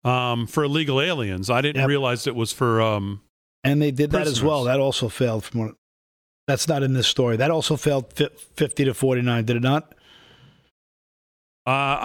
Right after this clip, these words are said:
Speaker 1: I, the last story I saw said that it was proposed. I didn't know if it was voted on.
Speaker 2: I mean, not,
Speaker 1: But
Speaker 2: at this
Speaker 1: certainly wouldn't surprise me if it was voted down.
Speaker 2: At this point, why don't we just send the checks to Mexico?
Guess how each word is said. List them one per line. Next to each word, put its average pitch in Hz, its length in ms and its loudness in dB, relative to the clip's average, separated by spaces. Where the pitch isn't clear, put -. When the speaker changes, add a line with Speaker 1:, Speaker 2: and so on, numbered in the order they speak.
Speaker 1:
I, - 100 -2
the 131 240 -2
last 156 260 0
story 170 260 0
I 160 80 0
saw 151 260 -2
said 147 240 0
that 143 60 0
it 135 40 0
was 117 140 -2
proposed. 127 540 0
I 120 100 4
didn't 127 220 0
know 127 160 2
if 110 100 -4
it 131 60 -2
was 104 160 -4
voted 113 280 0
on. 90 280 -4
Speaker 2:
I 175 40 2
mean, 196 140 0
not, 208 360 0
Speaker 1:
But 151 80 0
Speaker 2:
at 143 80 -4
this 254 100 0
Speaker 1:
certainly 175 240 -2
wouldn't 170 240 0
surprise 170 420 0
me 113 120 0
if 107 120 -2
it 113 120 0
was 113 160 0
voted 107 360 -2
down. 101 320 -4
Speaker 2:
At 175 140 -2
this 247 180 0
point, 247 360 2
why 151 100 2
don't 180 80 0
we 202 80 0
just 196 220 0
send 202 180 2
the 170 60 0
checks - 320 -2
to 180 100 0
Mexico? 185 540 0